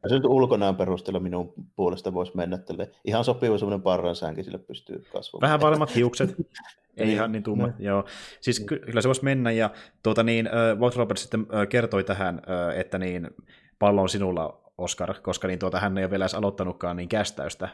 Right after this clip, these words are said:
Speaker 2: ja halutaan se tässä vissiin tämän vuoden aikana kai, niin sitten niin, hän niin vihjasi silleen, että niin lähetän vaan kuule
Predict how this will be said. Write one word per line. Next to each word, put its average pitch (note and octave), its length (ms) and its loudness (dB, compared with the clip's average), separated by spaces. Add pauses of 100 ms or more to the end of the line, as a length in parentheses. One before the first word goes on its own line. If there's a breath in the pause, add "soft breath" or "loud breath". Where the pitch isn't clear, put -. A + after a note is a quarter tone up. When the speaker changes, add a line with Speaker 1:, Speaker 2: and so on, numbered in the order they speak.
Speaker 2:
ja F2+ 80 -6
halutaan F#2+ 280 -2
se F#2+ 80 -6
tässä F2+ 260 -6
vissiin F2+ 380 -6
tämän F2 260 -8
vuoden - 200 -4
aikana E3+ 340 -2
kai, G2 260 -2 (300 loud breath)
niin F#2+ 200 -2
sitten F#2 260 -6
niin, F#2 540 -6
hän F#2 120 -4
niin F#2 120 -2
vihjasi F#2+ 240 0
silleen, F2+ 220 -4
että E2+ 140 -8
niin F2+ 140 -4
lähetän F2+ 320 -2
vaan G2+ 180 -2
kuule G2 380 -2